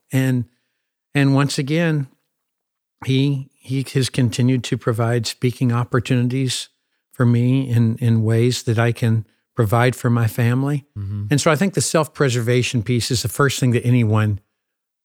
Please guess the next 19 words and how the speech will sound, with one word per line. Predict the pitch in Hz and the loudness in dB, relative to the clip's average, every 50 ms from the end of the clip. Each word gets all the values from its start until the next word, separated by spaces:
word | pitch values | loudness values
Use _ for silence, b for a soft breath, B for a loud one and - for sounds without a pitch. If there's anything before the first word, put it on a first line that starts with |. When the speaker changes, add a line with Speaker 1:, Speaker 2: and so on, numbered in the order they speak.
| _ _ | _ _
Speaker 1:
comes | - - 117 113 104 110 | -2 0 0 2 2 2
up | 107 98 - - | 0 -2 -4 -10
with. | - 117 113 - | -20 -20 -16 -10
Speaker 2:
Yeah. | - 95 80 76 - _ _ _ _ _ _ - | -10 -10 -10 -10 -14 _ _ _ _ _ _ 0
Speaker 1:
Do | - 135 | 2 2
I | 123 | 4
need | 131 131 107 | 4 2 2
to | 110 101 | 2 2
reinvent | 107 135 147 135 110 143 170 165 | 2 2 2 2 2 0 0 0
myself | 165 165 151 - - 165 151 143 | -2 -2 -2 0 0 0 0 0
so | - - 147 135 | 0 0 0 0
that | 120 127 123 - | 0 0 -2 -2
the | - | 0
new | 104 104 123 147 | 0 2 2 0
person | 139 - 156 151 139 - - 151 135 | 0 0 0 0 0 0 0 0 2
will | 120 110 | 2 2
like | 107 117 139 151 143 - | 2 2 0 0 -2 -4
me? | 143 147 147 147 139 - - | -4 -2 -2 -2 -4 -6 -8
Speaker 2:
Mm-hmm. | 104 95 101 104 | -8 -6 -6 -8